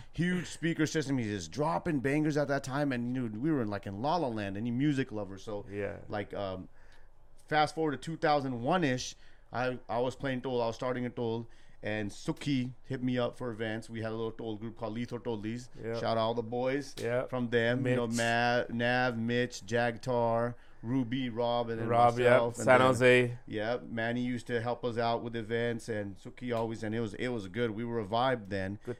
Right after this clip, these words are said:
Speaker 2: And this
Speaker 1: times.
Speaker 2: is early two thousands. Uh,
Speaker 1: Yep.
Speaker 2: so I guess what we could talk about now is, what do you see? I mean,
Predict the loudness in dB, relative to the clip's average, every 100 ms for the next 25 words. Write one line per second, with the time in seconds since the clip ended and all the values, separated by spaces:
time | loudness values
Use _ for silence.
0 | -6 2 2 2 0 0 2 0 -2 -4
1 | 0 2 0 -2 -4 -2 -2 -4 -6 -6
2 | -6 -8 -20 -2 0 2 2 0 0 0
3 | 2 2 2 0 0 0 2 0 -2 -6
4 | -10 -10 -6 -4 -2 -4 -2 -2 0 -2
5 | -4